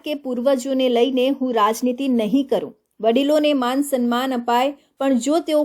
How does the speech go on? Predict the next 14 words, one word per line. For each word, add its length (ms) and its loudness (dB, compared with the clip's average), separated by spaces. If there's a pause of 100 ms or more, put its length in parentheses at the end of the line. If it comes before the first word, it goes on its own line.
ખોટું 400 2
કરે 240 2
તો 160 -2
યુવાનોએ 720 2
નીડર 400 0
થઈ 240 0
તેનો 220 -2
વિરોધ 440 -2
કરવો 360 -2
જોઈએ. 200 -6 (360)
તેમણે 240 2
વધુમાં 540 0
જણાવ્યું 520 0
હતું 180 -6